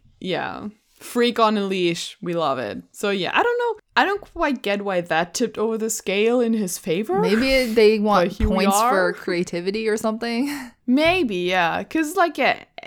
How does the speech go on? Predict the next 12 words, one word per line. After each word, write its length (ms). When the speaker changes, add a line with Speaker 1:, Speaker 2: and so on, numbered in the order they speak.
Speaker 1:
like, 280
anyone 580
can 300
cause 360
mass 360
hysteria 720
and 140
religious 440
ecstasy, 600
but 260
that 280
dolphin. 720